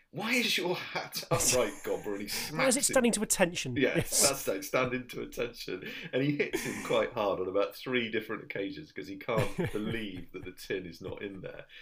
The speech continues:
Speaker 1: He then goes in there, and of course
Speaker 2: He
Speaker 1: the
Speaker 2: said, "Where,
Speaker 1: tin
Speaker 2: where, where was this tin of pineapple chunks?"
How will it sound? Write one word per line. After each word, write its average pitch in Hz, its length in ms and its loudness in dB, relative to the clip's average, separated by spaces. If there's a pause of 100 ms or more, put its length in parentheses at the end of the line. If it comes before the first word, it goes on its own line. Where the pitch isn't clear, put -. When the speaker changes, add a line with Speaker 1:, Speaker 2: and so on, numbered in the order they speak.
(200)
Speaker 1:
He 139 80 2
then 202 200 4
goes 120 280 4
in 131 240 4
there, 120 400 -4 (240)
and 131 100 0
of 127 100 -2
course 98 260 -6
Speaker 2:
He 190 60 4
Speaker 1:
the - 60 2
Speaker 2:
said, 233 100 2
"Where, 254 120 6
Speaker 1:
tin 233 80 4
Speaker 2:
where, 294 140 6
where 285 280 12
was 285 160 8
this 226 160 6
tin 196 160 2
of 139 80 0
pineapple 156 320 2
chunks?" - 400 -6